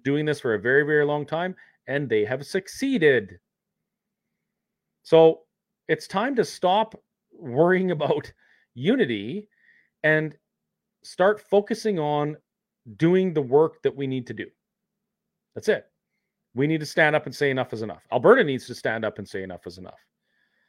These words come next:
Um, no provincial government without a successful referendum on independence as leverage will, or even has a hope of preventing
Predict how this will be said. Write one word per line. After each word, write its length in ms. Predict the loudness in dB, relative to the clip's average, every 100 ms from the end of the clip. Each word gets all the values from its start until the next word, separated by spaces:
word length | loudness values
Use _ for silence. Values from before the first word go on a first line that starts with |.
| _ -10
Um, 440 | -4 -2 -2 -4 -10 _ _ _ _ _ _ _ _
no 300 | 2 6 6
provincial 420 | 4 0 -4 -2 -2
government 560 | 0 0 -2 -4 -6 _
without 460 | -4 0 2 0 -2 _ _
a 140 | -8 -8
successful 560 | -8 -8 -6 -6 -6
referendum 480 | -6 -6 -6 -6 -6
on 100 | -6
independence 540 | -8 -6 -4 -4 -6 -8
as 180 | -10
leverage 460 | -2 -2 -2 -10 -10 -20 _ _ _
will, 500 | 0 4 4 2 -2 _ _ _ _ _ _ _ _
or 200 | 2 4
even 240 | 4 -4 -4
has 240 | -2 0
a 80 | 0
hope 300 | 0 -2 -2 _ _ _ _ _ -2
of 140 | 0
preventing 580 | 0 0 -2 -4 -8